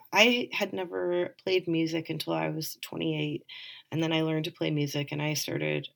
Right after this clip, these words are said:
uh, writing songs and recording albums, um, right away, because I was married to a musician, and that was, like, I was just like, "Okay, this is apparently what you do. You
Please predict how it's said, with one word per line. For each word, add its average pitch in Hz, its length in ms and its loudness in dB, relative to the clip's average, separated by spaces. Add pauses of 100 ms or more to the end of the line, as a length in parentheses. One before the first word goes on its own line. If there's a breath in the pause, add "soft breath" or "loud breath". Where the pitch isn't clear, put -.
(180)
uh, 139 240 -6
writing 151 380 -2
songs 139 560 -2
and 143 160 -4
recording 143 460 -4
albums, 139 680 -6 (260)
um, 139 240 -6
right 147 180 0
away, 143 340 -4 (540 loud breath)
because 143 540 2
I 135 200 -2
was 143 280 -4
married 135 280 -2
to 143 120 -4
a 135 40 0
musician, 160 580 0
and 139 220 0
that 127 200 -2
was, - 300 -6 (140)
like, 139 200 -2
I 135 140 -2
was 143 180 -2
just - 160 -6
like, 135 120 -4
"Okay, 262 220 0
this 160 180 -2
is 147 100 -2
apparently 147 320 -4
what 147 140 -2
you - 120 -4
do. 143 220 -4
You 139 240 -6